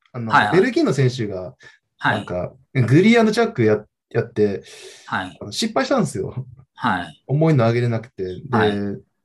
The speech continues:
Speaker 1: まあ、裏でめっちゃ泣いちゃったんですよね。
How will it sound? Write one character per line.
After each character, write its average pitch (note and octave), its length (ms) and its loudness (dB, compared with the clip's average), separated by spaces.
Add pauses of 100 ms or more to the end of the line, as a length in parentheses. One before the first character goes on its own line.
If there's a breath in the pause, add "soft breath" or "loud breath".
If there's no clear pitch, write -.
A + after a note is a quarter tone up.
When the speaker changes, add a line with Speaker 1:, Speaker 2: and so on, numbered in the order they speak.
(240)
Speaker 1:
ま A#2 460 0
あ、 G2+ 40 -8 (160)
裏 F3 200 2
で C#3+ 100 -2
め A#2+ 80 -2
っ - 20 -6
ち F#3+ 60 0
ゃ F#3+ 40 2
泣 G3 140 0
い - 20 -12
ち G#3 40 -4
ゃ G#3 60 -2
っ - 20 -8
た A3 100 -2
ん D3+ 60 0
で C3 40 -2
す G#2 100 -12
よ F2 100 -14
ね。 A2 280 -12